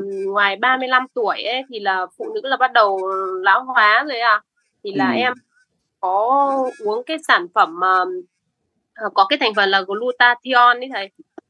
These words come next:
Speaker 2: Ừ,
Speaker 1: Để
Speaker 2: glutathione, dạ.
Speaker 1: Vâng, để u-, uống thì hàng ngày em uống một viên, ờ, cùng với một cốc nước chanh ấy, thì là em dùng thì em cũng thấy khỏe hơn, mà sự da thì cũng sáng hơn. Thì em thấy là cái sản phẩm này có cái,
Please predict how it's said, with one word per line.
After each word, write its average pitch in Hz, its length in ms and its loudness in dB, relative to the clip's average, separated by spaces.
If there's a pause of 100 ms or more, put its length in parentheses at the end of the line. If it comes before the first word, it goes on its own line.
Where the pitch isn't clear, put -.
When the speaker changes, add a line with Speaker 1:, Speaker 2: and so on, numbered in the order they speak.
(120)
Speaker 2:
Ừ, 127 120 0
Speaker 1:
Để 110 180 -2
Speaker 2:
glutathione, 117 540 -6 (100)
dạ. 104 160 -12 (600)
Speaker 1:
Vâng, 196 320 -2 (340)
để 190 120 -4
u-, 208 360 0
uống 226 180 0
thì 302 100 0
hàng 220 140 2
ngày 208 160 4
em 226 140 2
uống 214 220 -2
một 254 160 0
viên, 254 280 -2
ờ, 240 400 4 (220)
cùng 214 220 -8
với 214 80 -16
một 269 140 -4
cốc 262 120 -2
nước 302 220 -8
chanh 285 280 0
ấy, 302 140 0 (580)
thì 214 100 0
là 190 340 2
em 254 200 -4 (140)
dùng 214 220 0
thì 208 60 -4
em 220 180 -2
cũng 262 160 -2
thấy 233 260 -6
khỏe 262 120 4 (120)
hơn, 269 300 0
mà 208 100 -2 (120)
sự 233 220 -12
da 262 300 4
thì 214 100 -10
cũng - 120 -18
sáng 220 320 2
hơn. 277 400 2
Thì 196 360 -6 (360)
em 262 200 -6
thấy 214 140 -2
là 220 320 4
cái 240 100 -2
sản 262 260 -2
phẩm 180 180 -2
này 180 120 -6
có 208 560 0
cái, 269 120 -8